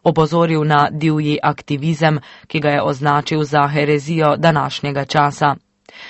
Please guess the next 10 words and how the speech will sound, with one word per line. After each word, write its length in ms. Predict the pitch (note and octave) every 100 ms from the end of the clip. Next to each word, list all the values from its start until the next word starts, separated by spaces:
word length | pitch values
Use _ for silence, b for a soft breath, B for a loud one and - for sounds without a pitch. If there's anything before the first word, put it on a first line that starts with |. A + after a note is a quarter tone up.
| B B
Pater 320 | E3+ E3+ D#3+ D3
Cantalamessa 680 | C#3+ C#3 C#3+ C#3+ E3 E3 D3+
je 120 | C#3+
spomnil, 480 | - D#3+ D#3+ D#3+ D3
da 120 | D3
so 160 | -
duhovniki 680 | C#3+ C#3+ D3 D3+ D#3+ D#3 E3+
na 140 | D#3 C#3+
poseben 640 | D3 - F3 D#3+ D3+ D3
način 420 | C#3+ - F3 E3